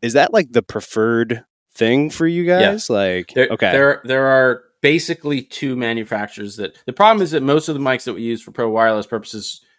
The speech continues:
Speaker 2: don't belong in a measurement loop 'cause they have companders or data compression or, or all sorts of nonlinear
Speaker 1: Right,
Speaker 2: things,
Speaker 1: right.
Speaker 2: um, that,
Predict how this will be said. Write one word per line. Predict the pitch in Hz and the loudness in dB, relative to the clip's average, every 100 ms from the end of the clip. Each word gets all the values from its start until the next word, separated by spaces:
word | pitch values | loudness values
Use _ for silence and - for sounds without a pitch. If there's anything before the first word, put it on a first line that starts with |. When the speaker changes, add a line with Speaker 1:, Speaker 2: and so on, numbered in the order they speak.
| _ _ _ | _ _ _
Speaker 2:
don't | 123 113 | 0 2
belong | 120 110 | 0 2
in | |
a | 107 | 0
measurement | 107 101 | -2 -4
loop | 95 - | -10 -12
'cause | 101 | -4
they | 104 | -4
have | 98 | -2
companders | 98 127 123 113 110 101 | -6 -2 0 2 0 -2
or | |
data | 92 107 104 | -4 -4 -4
compression | 104 98 98 101 98 | -6 -6 -6 -6 -6
or, | 95 92 | -4 -4
or | 87 98 | -2 -4
all | 98 | -4
sorts | 110 104 | -4 -6
of | 98 | -6
nonlinear | 101 95 98 98 | -6 -4 -2 4
Speaker 1:
Right, | 104 78 | 4 4
Speaker 2:
things, | 90 | 0
Speaker 1:
right. | 87 - _ _ _ | 0 -2 _ _ _
Speaker 2:
um, | 98 92 90 | -6 -6 -4
that, | 104 | -4